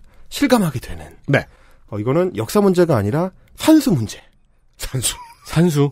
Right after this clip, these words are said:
Speaker 1: 예, 사인 코사인이 아니고
Speaker 2: 사인 코사인까지도 안 가네요.
Speaker 1: 덧셈 뺄셈인
Speaker 2: <laughs> 네.
Speaker 1: 덧셈 뺄셈에 문제가 있다는 사실을 알게 되는 자동차 탈취와 관련된 문제입니다.
Speaker 2: 확인해
Speaker 1: 이,
Speaker 2: 봅시다.
Speaker 1: 예.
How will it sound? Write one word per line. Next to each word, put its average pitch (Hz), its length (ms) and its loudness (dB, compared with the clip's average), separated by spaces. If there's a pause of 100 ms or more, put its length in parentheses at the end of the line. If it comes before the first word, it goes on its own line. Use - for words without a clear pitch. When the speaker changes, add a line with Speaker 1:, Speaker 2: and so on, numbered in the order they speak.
(120)
Speaker 1:
예, 87 180 -14
사인 302 320 2
코사인이 190 520 -2
아니고 110 300 -2
Speaker 2:
사인 202 160 2
코사인까지도 220 500 4
안 151 80 6
가네요. 127 360 4
Speaker 1:
덧셈 208 280 0
뺄셈인 143 580 0
Speaker 2:
<laughs> - 180 0
네. 156 120 -8 (280)
Speaker 1:
덧셈 220 380 2
뺄셈에 247 580 2
문제가 208 360 4
있다는 190 240 2
사실을 180 280 0
알게 139 260 2
되는 143 400 -2 (420)
자동차 247 560 0
탈취와 311 540 0
관련된 101 500 0 (320)
문제입니다. 165 580 4 (160)
Speaker 2:
확인해 123 280 0
Speaker 1:
이, 76 40 -2
Speaker 2:
봅시다. 71 300 0
Speaker 1:
예. 90 160 4